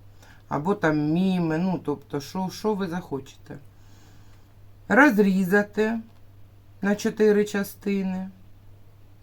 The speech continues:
І буде чотири наборчики.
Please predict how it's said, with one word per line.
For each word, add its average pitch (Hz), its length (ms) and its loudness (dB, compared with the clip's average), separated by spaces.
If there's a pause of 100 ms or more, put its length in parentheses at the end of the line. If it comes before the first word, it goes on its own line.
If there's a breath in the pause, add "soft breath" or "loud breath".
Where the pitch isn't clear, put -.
(2250)
І 175 80 -4
буде 233 280 0
чотири 247 440 0
наборчики. 196 800 -4